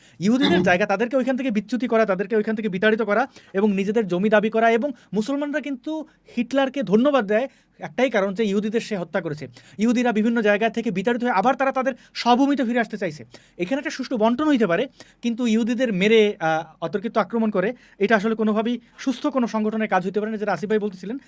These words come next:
Speaker 1: যে কেন এরা জঙ্গি, আমরা এতক্ষণ ধরে এত দলিলিক অনেক কিছু তুলে ধরতেছিলাম, এটাই কারণ।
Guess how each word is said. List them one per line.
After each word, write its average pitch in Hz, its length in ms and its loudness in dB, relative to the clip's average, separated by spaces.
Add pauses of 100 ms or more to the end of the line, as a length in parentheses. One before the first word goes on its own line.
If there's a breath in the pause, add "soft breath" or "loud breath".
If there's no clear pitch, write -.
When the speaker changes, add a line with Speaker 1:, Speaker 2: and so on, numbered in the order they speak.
(140)
Speaker 1:
যে 185 100 -2
কেন 208 320 4
এরা 240 160 4
জঙ্গি, 202 320 -2
আমরা 226 280 0
এতক্ষণ 262 400 -4
ধরে 247 160 2
এত 214 180 0
দলিলিক 240 420 0 (300 soft breath)
অনেক 208 200 0
কিছু 247 140 -4
তুলে 233 160 0
ধরতেছিলাম, 226 360 -2
এটাই 214 240 -2
কারণ। 233 200 2